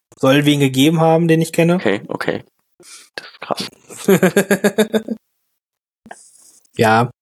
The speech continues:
Speaker 1: genau, aber sonst gibt's eigentlich nichts zu sagen, sonst war ja zum Turnier. Ich werd dann halt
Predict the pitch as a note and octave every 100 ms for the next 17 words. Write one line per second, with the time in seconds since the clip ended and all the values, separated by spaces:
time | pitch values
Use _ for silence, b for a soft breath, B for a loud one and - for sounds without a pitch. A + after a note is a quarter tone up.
0 | _ _ - A#2+ G#2+ G#2 - - A#2+ A2+
1 | - _ _ - _ _ _ _ - C3
2 | B2+ E3+ F3+ - - - _ - - _
3 | - _ _ - - _ _ _ _ _
4 | - _ _ E3 D#3 - D3+ F3 F3+ F3
5 | - F3+ E3+ A#3+ D#4 B3+ D3 C3+ B2 A#2+
6 | A#2+ B2 A#2 A#2 A2+ G#2+ A2 B B -
7 | - C#3 D#3 D#3 D3+ D3